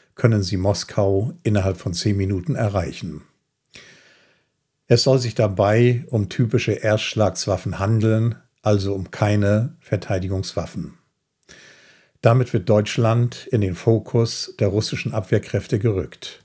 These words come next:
Nicht zu vergessen sind Wiesbaden und natürlich auch Rammstein, die ein Ziel für die russische Abwehr sein könnten. Für Moskau wird es keine Alternative geben, wenn sie diesen Erstschlag überleben möchten.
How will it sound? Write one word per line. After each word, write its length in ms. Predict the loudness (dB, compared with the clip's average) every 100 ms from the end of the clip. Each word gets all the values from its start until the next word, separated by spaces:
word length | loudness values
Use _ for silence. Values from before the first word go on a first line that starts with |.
| _ _ _ _
Nicht 180 | 0 0
zu 80 | 0
vergessen 720 | 0 0 2 2 2 0 0 -2
sind 280 | -2 0 0
Wiesbaden 760 | -4 0 2 4 4 0 -2 -2
und 120 | 0 0
natürlich 500 | 0 0 0 0 -2
auch 180 | -2
Rammstein, 640 | -4 -4 -4 0 2 2 -2 -6 _ _ _ _ _ _
die 120 | 0
ein 140 | 2 0
Ziel 600 | -2 2 4 4 2 -2 -6
für 160 | -2
die 80 | 0
russische 460 | 0 0 -2 -4 -6
Abwehr 320 | -4 0 2
sein 200 | 0 0
könnten. 520 | -2 -4 -4 -8 -10 _ _ _ _ _ _ _ _ _ _ _ _
Für 160 | 2 6
Moskau 720 | 6 2 0 2 4 4 0 -2
wird 160 | -2 -2
es 140 | -4
keine 340 | -2 2 2 2
Alternative 680 | 0 0 -2 -2 -4 -4
geben, 560 | -2 2 2 2 0 -2 -8 _ _ _
wenn 160 | 2 4
sie 140 | 2
diesen 300 | -2 -2 0
Erstschlag 800 | 0 0 0 0 2 0 -2 -10 -2
überleben 460 | 2 2 2 2
möchten. 500 | 0 -4 -8 -14 -14